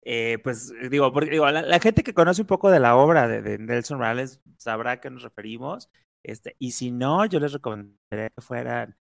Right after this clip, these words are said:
a internet a buscar la obra o que busquen a, a Nelson si está en algún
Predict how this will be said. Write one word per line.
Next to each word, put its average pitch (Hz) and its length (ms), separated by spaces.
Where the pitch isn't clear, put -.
a 113 180
internet 107 560
a 139 80
buscar 110 560
la 107 280
obra 151 360
o 147 100
que - 80
busquen 120 580
a, 104 440
a 101 40
Nelson 113 480
si - 160
está 110 500
en 117 340
algún 107 680